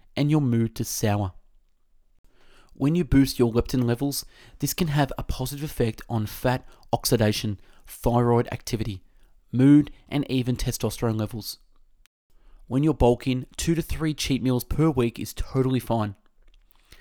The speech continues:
Cutting is when you adjust your diet and usually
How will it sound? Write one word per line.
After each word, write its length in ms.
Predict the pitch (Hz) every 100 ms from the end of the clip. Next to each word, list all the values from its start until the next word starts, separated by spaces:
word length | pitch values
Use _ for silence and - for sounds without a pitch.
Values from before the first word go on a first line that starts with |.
| - - - -
Cutting 360 | 135 151 175 175
is 180 | 127
when 160 | 117 147
you 100 | 139
adjust 360 | 117 135 139 165
your 100 | 147
diet 440 | 120 110 113 131 -
and 160 | 117 110
usually 400 | 123 131 135